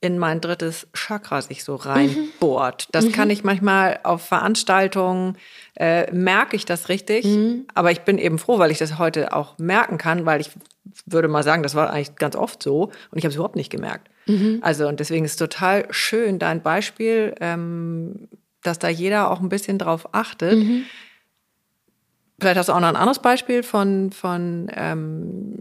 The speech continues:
Speaker 1: Schülern oder Klienten, ich weiß nicht, wie du es nennst, äh, weil das sind so Grenzüberschreitungen,
Speaker 2: Mhm.
Speaker 1: die echt nicht gehen.
Speaker 2: Mhm.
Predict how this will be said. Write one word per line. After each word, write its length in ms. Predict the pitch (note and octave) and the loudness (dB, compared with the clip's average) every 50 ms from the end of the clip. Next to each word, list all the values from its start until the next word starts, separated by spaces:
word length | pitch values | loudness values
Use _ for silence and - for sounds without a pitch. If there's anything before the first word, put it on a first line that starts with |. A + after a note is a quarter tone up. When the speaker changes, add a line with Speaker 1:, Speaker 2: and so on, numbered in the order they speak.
| - G3+ - | -12 -8 -6
Speaker 1:
Schülern 720 | - - - - - - B3 B3+ A#3+ A#3 A3+ A3+ A3+ A3 | -4 -2 -2 -4 -4 -4 -2 0 2 2 4 4 2 2
oder 220 | G3+ - F3+ E3+ | 0 0 -2 -2
Klienten, 520 | F3 - - - F#3+ G3+ G#3+ A3 - - F#3+ | -4 -4 -6 -2 0 0 0 0 -2 -4 -4
ich 100 | F#3+ F#3+ | -4 -4
weiß 140 | F#3 F#3 F#3 | -4 -4 -4
nicht, 120 | F#3 F#3 | -4 -4
wie 80 | F#3+ F3+ | -4 -4
du 80 | F3 F3 | -4 -6
es 220 | E3+ - - - | -6 -8 -8 -6
nennst, 760 | F3+ F#3 F#3 F#3 F#3+ G3 G#3 G#3 G#3 G#3 - - - - - _ - | -4 -2 0 0 2 4 4 4 2 0 -4 -10 -16 -18 -18 _ -8
äh, 60 | - F3 F3+ F3+ F3+ F3+ F3+ F3+ F3+ F3+ F3+ F3+ F3+ F3+ F3+ F3+ - - - - - - _ _ _ - | -6 -4 -2 -2 0 0 0 0 0 0 0 0 0 -2 -4 -6 -8 -10 -12 -16 -18 -20 _ _ _ -6
weil 220 | E3 F3 F3+ F3+ | 0 2 2 4
das 140 | F3 F#3 F#3 | 2 2 2
sind 220 | - G#3 G3+ G3+ - - - | 0 -2 -2 -2 -6 -14 -16
so 200 | - G3+ F#3+ F3+ F#3 | -10 -8 -8 -8 -6
Grenzüberschreitungen, 1400 | - - F#3 G3 G#3+ A#3+ - - - G#3 G3+ G3 F3+ F#3 - - - E3 E3 E3+ E3 F#3+ F3+ F3+ F#3+ G#3 A3+ C#4 C#4+ - - _ _ _ - - | -4 0 0 2 2 0 -2 -4 -6 -4 -2 -2 0 0 -2 -2 0 0 0 0 0 -2 -2 -2 -2 -2 -2 -4 -8 -14 -20 _ _ _ -2 0
Speaker 2:
Mhm. 340 | A3+ A#3 G3 A3+ B3 B3+ | 2 2 2 2 0 -2
Speaker 1:
die 200 | - G#3 G#3 - | -2 -2 -2 0
echt 320 | - E3 G3+ G3+ - - - | 2 2 2 0 -2 -4 -4
nicht 260 | G3+ G3+ G3+ - - | -4 -4 -4 -6 -4
gehen. 420 | - G3 G3+ G3+ G#3 A3+ C4 E4+ G4+ G#4 - _ | 0 2 2 4 4 4 2 0 -2 -6 -6 _
Speaker 2:
Mhm. 380 | - A#3 A3+ A3 A#3 B3 B3+ B3+ | 0 2 2 2 2 0 -2 -4